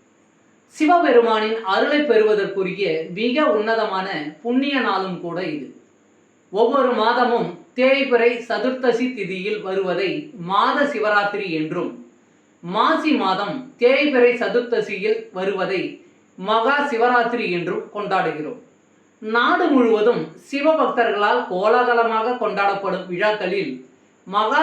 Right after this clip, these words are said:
சிவராத்திரி விழாவும் ஒன்று. இந்துக்களின் மிக முக்கியமான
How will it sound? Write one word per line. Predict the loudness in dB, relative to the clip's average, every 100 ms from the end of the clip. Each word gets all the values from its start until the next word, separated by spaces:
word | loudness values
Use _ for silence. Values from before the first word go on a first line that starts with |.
| 0
சிவராத்திரி | 0 2 2 2 0 -2
விழாவும் | 0 0 0 -4 -10 -10
ஒன்று. | -8 -10 -14 -20 _ _ _ _ _ -6
இந்துக்களின் | 0 2 2 2 2 2 0 -6 -6 -2
மிக | 2 2 2
முக்கியமான | 0 2 2 2 0